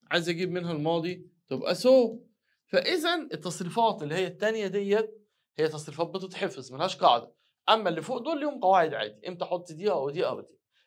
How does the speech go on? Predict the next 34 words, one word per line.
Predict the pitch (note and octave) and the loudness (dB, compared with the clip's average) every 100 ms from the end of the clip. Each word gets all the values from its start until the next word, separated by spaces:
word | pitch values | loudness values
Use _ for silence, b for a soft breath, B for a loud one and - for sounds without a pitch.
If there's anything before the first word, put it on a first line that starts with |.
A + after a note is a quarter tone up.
| - | -10
الإي | E3 E3+ A3 | -8 -6 -6
دي | A3+ | -8
دي | A3+ A#3 | -8 -8
الشائع | G#3 - F3 G#2+ | -4 0 2 2
بنحطها | A#2 C#3+ F3 F3 G3+ | -2 -6 -6 -4 -6
في | - - | -6 -6
أي | G#3+ G3+ | -4 -6
verbs، | E3 E3 B2 - - _ _ _ _ D#3+ | 0 0 0 -6 -20 _ _ _ _ -2
أما | F3 E3+ | 0 0
الدي | D3+ G#3 C4 | -2 -4 -4
بنحطها | A#3 F3 F#3 G3 | -6 -6 0 0
لما | E3 D3+ | 0 -6
يكون | D#3+ G3 | -6 -8
الفيرب | D#3+ F3 E3+ | -6 -6 -6
آخره | - - - G#3 | -8 -8 0 0
إي، | C4+ B3 - B B B F3+ | 0 -2 -6 B B B 0
أما | E3 D#3 F#3 G#3+ G#3 | 0 0 0 0 -2
الآي | - - A3+ G#3+ | 0 4 4 2
إي | |
دي | F3+ F#3 | -8 -8
بنحطها | F3 E3+ D3+ D#3+ | -10 -10 -2 0
لما | D3+ B2 | 0 -4
يكون | B2+ F#3+ | -8 -6
قبله | - F#3 F3 | -4 -4 -2
واي | E3+ F3 F3+ | 2 2 0
وقبله | - C3+ D3 | -2 -4 -4
حرف | C#3 C3+ C3+ | -4 -4 -6
إيه؟ | C3 B2+ B2+ B2+ | -12 -12 -14 -16
ساكن. | - C#3 _ _ _ | -12 -12 _ _ _
طيب، | - C#3+ - _ _ _ b b b b - | 0 0 -2 _ _ _ b b b b 2
ده | E3+ | 2
كده | F3+ F#3 G#3 | 4 4 2
التكوين | G#3 - C#3+ D3 - D3 F3 | -2 -10 -8 -8 -6 -6 -6
بتاعه. | D#3 D3+ C#3 - - | -6 -6 -6 -6 -14